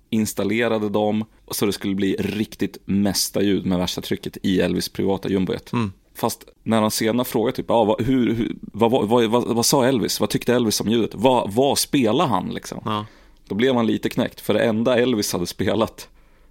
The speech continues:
Speaker 1: det var sketchen Albatross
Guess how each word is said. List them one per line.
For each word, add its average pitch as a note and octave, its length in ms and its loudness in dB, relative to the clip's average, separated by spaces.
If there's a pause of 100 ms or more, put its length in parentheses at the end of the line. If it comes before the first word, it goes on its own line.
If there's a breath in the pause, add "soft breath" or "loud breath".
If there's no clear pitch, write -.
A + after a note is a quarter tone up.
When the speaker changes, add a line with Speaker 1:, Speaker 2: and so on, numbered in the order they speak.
Speaker 1:
det G2+ 120 -4
var G#2 340 0 (100)
sketchen - 680 -2
Albatross - 840 0